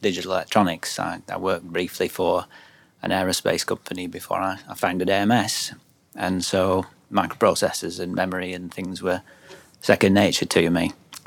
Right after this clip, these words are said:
And so, um, the first product I wanted to do was to reproduce a, a tape loop echo.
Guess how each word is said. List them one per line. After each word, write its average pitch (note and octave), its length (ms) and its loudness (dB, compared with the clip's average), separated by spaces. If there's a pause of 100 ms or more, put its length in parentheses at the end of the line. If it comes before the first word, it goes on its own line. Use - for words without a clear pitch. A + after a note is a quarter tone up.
(160)
And G#2 120 4
so, G#2 520 6
um, G#2+ 560 2
the G2 80 0
first A2+ 260 6
product F#2 240 6
I F2+ 40 -2
wanted G2+ 360 4
to - 80 -4
do F2+ 300 -2
was F#2+ 240 -4
to F#2+ 420 4 (580)
reproduce F#2+ 560 -2
a, G2+ 240 6
a - 60 -4
tape G#2 300 4
loop G2+ 220 4
echo. F#2+ 320 6